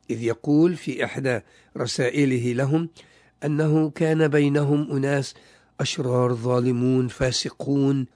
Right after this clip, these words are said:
انحطت أخلاقهم إلى درجة فظيعة،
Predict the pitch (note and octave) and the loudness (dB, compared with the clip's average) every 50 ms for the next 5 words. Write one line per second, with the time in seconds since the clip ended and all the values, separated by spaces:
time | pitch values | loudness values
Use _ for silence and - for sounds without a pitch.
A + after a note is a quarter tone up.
0 | _ _ _ _ _ - - D#3 C3 - - D#3+ D#3+ - - - D#3 B2+ - - | _ _ _ _ _ -8 -6 -4 -4 -4 0 -2 -2 -2 -2 -4 -4 -4 -4 -4
1 | - - - - D#3+ D3 D3 C#3 - - - C3 C3 C3 C3+ B2+ C3 C3+ C3+ C3 | -10 -8 -6 -4 -2 0 0 0 0 -2 -2 0 0 0 0 0 0 0 0 2
2 | A#2+ D3 D3+ C#3+ C#3+ C3 A#2+ C3 B2+ - - C3 A#2 A2 A#2+ C#3+ D3 C#3 B2+ B2+ | 2 4 4 4 4 4 4 2 0 0 -2 -4 -4 0 4 4 6 6 6 6
3 | A#2+ | 4